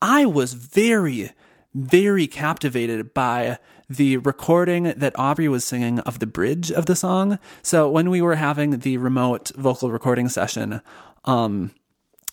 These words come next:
uh, I was just like, "Yeah, so we, we did not write a bridge for the song, but what I think would be great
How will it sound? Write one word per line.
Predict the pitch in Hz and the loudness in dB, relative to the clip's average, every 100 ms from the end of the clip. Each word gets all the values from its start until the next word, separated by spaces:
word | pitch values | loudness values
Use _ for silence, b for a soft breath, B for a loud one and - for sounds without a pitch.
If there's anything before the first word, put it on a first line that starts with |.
| - | -4
uh, | - 135 117 | 0 2 2
I | 135 | 2
was | 165 160 | 2 0
just | 160 151 | -4 0
like, | 135 117 - _ | 0 -2 -6 _
"Yeah, | 139 160 156 123 | -4 0 2 0
so | - 143 | -2 -4
we, | 143 180 156 | -2 -2 0
we | 170 | -2
did | 156 175 151 | 0 -2 0
not | 160 180 - | 0 0 0
write | 147 151 | 0 2
a | 135 | 0
bridge | 127 120 139 151 - | -2 -2 -2 -6 -6
for | - | -4
the | 123 | -2
song, | 123 113 117 143 | -2 -2 0 0
but | 139 | 0
what | 131 | 0
I | 143 | 0
think | 170 | 0
would | 160 | 0
be | 143 | -2
great | 120 117 120 127 | -2 0 0 -2